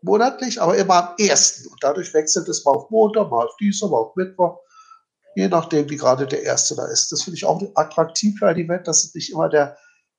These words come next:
gleiche Tag ist, weil manche Leute arbeiten zum Beispiel immer am Samstag, die hätten jetzt zum Beispiel keine Zeit, beim Rendezvous dabei zu sein. Oder andere Leute sind dann vielleicht immer am Sonntag beschäftigt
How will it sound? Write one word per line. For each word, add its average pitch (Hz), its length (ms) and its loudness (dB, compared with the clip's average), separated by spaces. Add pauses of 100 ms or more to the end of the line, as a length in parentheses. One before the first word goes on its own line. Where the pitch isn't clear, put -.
gleiche 156 380 0
Tag 165 240 2
ist, 214 180 -2
weil 156 140 2
manche 147 260 0
Leute 151 320 0
arbeiten 202 360 2
zum 226 160 -6
Beispiel 202 280 0
immer 196 160 2
am 185 80 0
Samstag, 196 580 0
die 165 80 -6
hätten 151 200 -4
jetzt 160 140 -8
zum 165 80 -10
Beispiel 156 280 -2
keine 156 260 0
Zeit, 147 320 2 (360)
beim 151 140 2
Rendezvous 170 460 0
dabei 127 260 0
zu - 200 -14
sein. 151 420 -2 (540)
Oder 165 220 2
andere 175 240 0
Leute 165 360 2
sind 156 300 -6
dann 156 160 -2
vielleicht 147 400 -2
immer 151 420 2
am 135 200 0
Sonntag 185 640 -2
beschäftigt - 600 -4